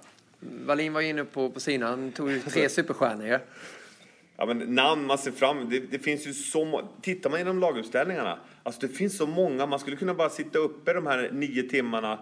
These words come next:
Speaker 2: och bara titta på olika, för de har sina spetsegenskaper som är ju helt, ja, helt, det går ju inte knappt att beskriva, det måste ju upplevas.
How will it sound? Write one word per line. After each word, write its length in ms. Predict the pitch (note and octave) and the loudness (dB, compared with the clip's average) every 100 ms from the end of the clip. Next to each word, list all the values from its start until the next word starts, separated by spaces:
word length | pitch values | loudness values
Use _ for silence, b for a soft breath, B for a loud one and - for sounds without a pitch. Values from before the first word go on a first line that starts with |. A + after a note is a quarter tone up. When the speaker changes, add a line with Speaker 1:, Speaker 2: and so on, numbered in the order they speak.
| - | -8
Speaker 2:
och 80 | - | 2
bara 180 | A#2+ A#2+ | 4 4
titta 500 | - D#3 D3 - B2 | 0 -8 -10 -4 -4
på 340 | - B2 - | 0 -2 -2
olika, 840 | D3+ C3 A#2 C3+ C3+ C3+ C3 A#2 - B B B B - - B2+ A2+ | -2 0 0 -2 -4 0 2 2 -2 B B B B -20 -18 -16 -8
för 60 | C#3+ | -6
de 140 | D#3+ - | -4 -2
har 180 | D3+ F#3 | 0 0
sina 260 | F#3 D#3+ | -2 -4
spetsegenskaper 1160 | D3 - D3+ - C#3 B2+ B2 C#3 F3 - C3 A2 | 0 2 2 0 0 0 -2 0 0 0 -4 -4
som 200 | - C3+ | -4 -2
är 60 | |
ju 240 | B2 A#2+ B2+ | -2 0 0
helt, 520 | A#2 A2 G#2+ - - - _ _ _ _ _ _ | 0 -2 -4 -14 -20 -20 _ _ _ _ _ _
ja, 220 | - G#2+ G#2 | -4 -2 0
helt, 300 | B2+ C3 A2+ | 0 0 -2
det 60 | A#2+ | -4
går 120 | D#3+ | -4
ju 20 | |
inte 100 | D#3+ - | -4 -6
knappt 200 | C3+ C3 | -4 -4
att 60 | |
beskriva, 540 | A#2 C3 - D#3 E3 G#2+ | -4 -4 -4 -4 -2 -2
det 80 | |
måste 280 | C#3 D#3+ - | -2 -2 2
ju 60 | D3 | 2
upplevas. 600 | B2+ B2+ E3+ A2+ - | 2 0 2 0 -2